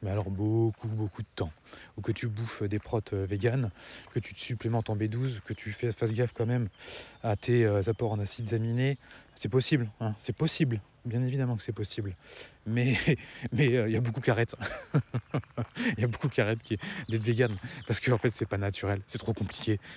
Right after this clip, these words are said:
c'est trop dur. Euh, si, euh, vous verrez rarement des véganes musclés. « Oui, mais je connais quelqu'un qui, euh, fait de la musculation, qui est vegan et tout. » Ok, on revoit dans dix ans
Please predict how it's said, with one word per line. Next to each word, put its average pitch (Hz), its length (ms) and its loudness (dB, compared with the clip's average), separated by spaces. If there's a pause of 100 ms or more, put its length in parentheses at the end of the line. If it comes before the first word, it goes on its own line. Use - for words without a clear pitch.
c'est - 140 -2
trop 107 220 -2
dur. 113 380 -2 (440)
Euh, 87 400 -4 (100)
si, 110 180 -6
euh, 92 40 -4 (520)
vous 113 320 -2
verrez 107 320 4
rarement 113 300 0
des 107 120 2
véganes 110 240 4
musclés. « 120 380 2 (560)
Oui, 190 160 4
mais 175 180 2
je - 80 -2
connais 170 240 0
quelqu'un 180 480 -2
qui, 160 260 -2
euh, 139 280 0
fait - 100 -4
de 147 100 0
la 151 60 0
musculation, 151 640 -2
qui - 120 -4
est 139 40 2
vegan 143 320 0
et 147 80 0
tout. » 156 160 -8 (500)
Ok, 113 160 -2 (180)
on 101 380 -4
revoit 110 200 -2
dans 113 120 -2
dix 113 220 -4
ans 143 160 -2